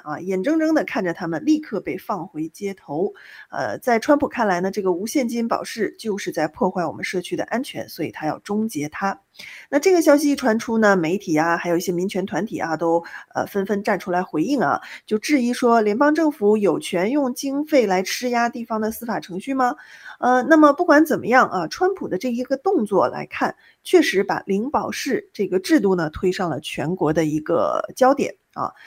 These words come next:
那么这个现金保释制度到底是怎么来的？后来又怎么变成了零保释，就不需要交现金就能保释了呢？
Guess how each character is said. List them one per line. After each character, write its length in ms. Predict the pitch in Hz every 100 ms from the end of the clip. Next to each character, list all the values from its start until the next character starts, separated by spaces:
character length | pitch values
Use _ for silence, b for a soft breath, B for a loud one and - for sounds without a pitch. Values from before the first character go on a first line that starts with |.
| B
那 120 | B 320
么 180 | 311 - -
这 140 | - 320
个 200 | 294 254
现 340 | - 427 294
金 180 | 311 349
保 160 | -
释 140 | 190 202
制 140 | 220
度 140 | 202 185
到 160 | 285
底 140 | 262 208
是 140 | 220
怎 140 | 208
么 80 | 165
来 240 | 165 143 160
的？ 100 | 254
后 160 | 349
来 160 | 269 247
又 140 | 302
怎 140 | 302 -
么 120 | 143
变 220 | - 269
成 160 | 226 190
了 120 | 208
零 240 | 190 180
保 200 | 294 202
释， 180 | - 202
就 120 | 196
不 240 | 208 415 359
需 180 | 349 214
要 120 | 196
交 200 | 196 190
现 200 | 208 185
金 160 | 185
就 140 | 180 180
能 160 | 165
保 180 | 180 -
释 200 | - 254
了 100 | 240
呢？ 200 | 190 170